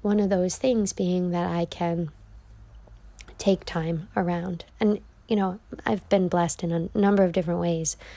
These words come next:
around being able to take that time that I needed. And that is not, like, a three D reality for everyone.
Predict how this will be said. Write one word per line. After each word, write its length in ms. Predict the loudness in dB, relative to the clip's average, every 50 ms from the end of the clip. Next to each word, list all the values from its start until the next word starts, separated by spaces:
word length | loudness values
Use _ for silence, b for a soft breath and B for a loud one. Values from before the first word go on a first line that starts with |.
| B B B B -4
around 300 | 0 2 2 2 2 2
being 240 | 2 2 0 0 0
able 240 | 0 -2 -2 -4 -4
to 120 | -4 -6
take 380 | -8 -4 -2 -2 -2 -2 -4 -6
that 180 | -4 -4 -4
time 380 | -6 -8 -8 -8 -6 -6 -8 -6
that 140 | -4 -2 -2
I 120 | 0 0
needed. 440 | 0 0 -2 -2 -4 -6 -8 -8 -10 -8 -4
And 340 | -2 -2 -2 -2 -4 -6 B B B B B B B B B -2
that 240 | 2 2 4 4 4
is 180 | 2 2 2 0
not, 280 | 0 0 0 -2 -4 -4 -6
like, 160 | -4 -2 -2
a 80 | -4
three 280 | -4 -2 0 4 4 6
D 160 | 6 4 4
reality 520 | 4 2 2 2 2 2 0 0 -2 -4 -6
for 160 | -4 -2 -2
everyone. 600 | -2 -2 -2 -4 -4 -6 -4 -6 -6 -6 -8